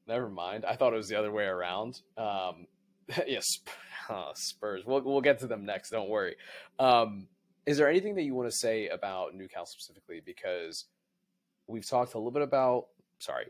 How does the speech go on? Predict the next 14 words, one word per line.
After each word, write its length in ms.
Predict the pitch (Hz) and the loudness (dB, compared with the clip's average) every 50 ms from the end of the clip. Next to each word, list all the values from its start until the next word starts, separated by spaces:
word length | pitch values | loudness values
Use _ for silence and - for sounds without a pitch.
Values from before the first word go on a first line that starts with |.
| _ _ - | _ _ -6
a 40 | 92 | -4
lot 280 | 92 95 95 107 127 | -2 2 4 4 4
about 340 | 127 - 82 71 71 82 - - _ - | 4 4 2 0 -2 -2 -4 -6 _ -14
the 240 | 120 117 113 104 101 | -8 -8 -6 -6 -6
<laughs> 0 | |
importance 600 | 107 101 - - 127 123 - 127 127 - - - 139 | -8 -8 -6 -4 -4 -4 -4 -6 -6 -4 -4 -2 2
of 320 | 131 123 113 107 104 95 - - | 4 4 4 4 2 0 -4 -6
Alex 300 | 90 92 92 92 - - | -4 -4 -4 -6 -8 -12
Isak. 380 | - - - 82 73 76 76 - - - _ _ _ _ _ _ _ _ - | -16 -12 -8 -6 -6 -6 -6 -8 -12 -20 _ _ _ _ _ _ _ _ -2
Um, 540 | 95 98 98 95 90 90 87 87 90 82 85 _ _ _ _ _ _ _ _ _ _ _ _ _ - | 0 2 2 2 0 -2 -4 -8 -12 -16 -18 _ _ _ _ _ _ _ _ _ _ _ _ _ -6
in 160 | - 127 135 | -4 -4 -2
this 200 | 143 156 151 - | -2 -2 -4 -4
game, 240 | - 131 131 143 156 | -2 -2 -2 -2 0
though, 420 | 151 127 117 107 101 98 95 95 | 2 2 4 4 2 0 -2 -6